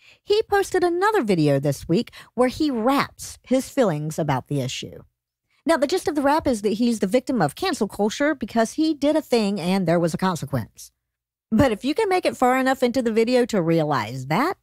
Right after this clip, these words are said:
I commend your tolerance. Luckily, friend of the show, Him at Meta, transcribed the damn thing, or I'd have no clue what it said.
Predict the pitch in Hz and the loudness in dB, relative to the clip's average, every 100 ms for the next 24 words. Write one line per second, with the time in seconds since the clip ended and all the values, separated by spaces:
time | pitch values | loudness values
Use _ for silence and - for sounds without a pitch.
0 | _ - 170 165 202 269 302 - 359 269 | _ -4 -2 0 0 -2 -4 -2 0 0
1 | 123 - - - _ _ _ - - 254 | -2 -8 -20 -20 _ _ _ -20 -6 0
2 | 339 330 302 - - - 190 175 190 214 | 2 2 0 -4 -4 0 0 0 -2 2
3 | 202 220 202 185 247 285 277 - 311 320 | 2 2 0 0 0 0 -2 -2 -4 0
4 | 294 277 254 269 262 277 262 190 226 294 | 0 2 0 0 0 0 2 2 2 2
5 | 208 196 202 226 - _ 220 226 196 135 | -2 0 2 0 -2 _ 0 2 2 -2
6 | - - - 90 - | -6 -12 -18 -18 -20